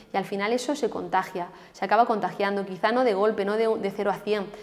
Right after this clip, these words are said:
pero se acaba contagiando poquito a poco y esa revolución yo creo que va a llegar, que está llegando, que aunque no la veamos muy de golpe, pero se está fraguando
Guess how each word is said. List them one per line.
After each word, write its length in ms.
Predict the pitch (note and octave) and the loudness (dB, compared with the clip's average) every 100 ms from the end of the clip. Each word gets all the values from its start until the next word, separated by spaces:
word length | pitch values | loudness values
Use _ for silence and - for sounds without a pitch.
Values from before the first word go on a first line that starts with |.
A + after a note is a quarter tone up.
| - - | -16 -8
pero 140 | G3 | -6
se 80 | F#3+ | -4
acaba 240 | G3 G3+ | 0 0
contagiando 540 | G#3 G3+ G3 G3 G3+ G3 | 0 -4 -4 -4 -4 -4
poquito 260 | G3 G3+ | -6 -4
a 80 | F3 | -4
poco 240 | F#3 F#3+ | -2 -2
y 60 | F#3+ | -2
esa 160 | F#3 G#3 | -2 -2
revolución 520 | G3+ G#3 G3+ G#3+ G#3+ | 0 0 -2 -4 -2
yo 140 | G3 | -2
creo 180 | G#3 G#3 | 2 0
que 120 | G3+ | 2
va 80 | F#3 | 2
a 20 | |
llegar, 440 | F#3 F3+ G#3 C#4 - | 2 2 2 2 -4
que 80 | F#3 | -8
está 180 | - | -4
llegando, 500 | G#3 F#3+ F#3+ A3+ D4 - - - - | -2 0 0 0 -2 -4 -14 -20 -6
que 340 | G#3 F#3+ F#3 | -2 0 2
aunque 260 | F#3 F#3+ F#3 | 0 0 -2
no 100 | G3+ | 0
la 120 | A3 | 2
veamos 400 | G#3+ G3+ G#3 G3+ | 2 0 0 0
muy 140 | G3+ G3+ | 0 -2
de 80 | |
golpe, 320 | F#3+ G#3 G#3 G3+ | 0 -2 -2 -2
pero 160 | G3 | -4
se 100 | G3 | -6
está 260 | F3 G3 F#3 | -6 0 0
fraguando 600 | F#3+ F3+ F#3+ A3 A#3+ C#4+ | 0 0 2 2 0 -2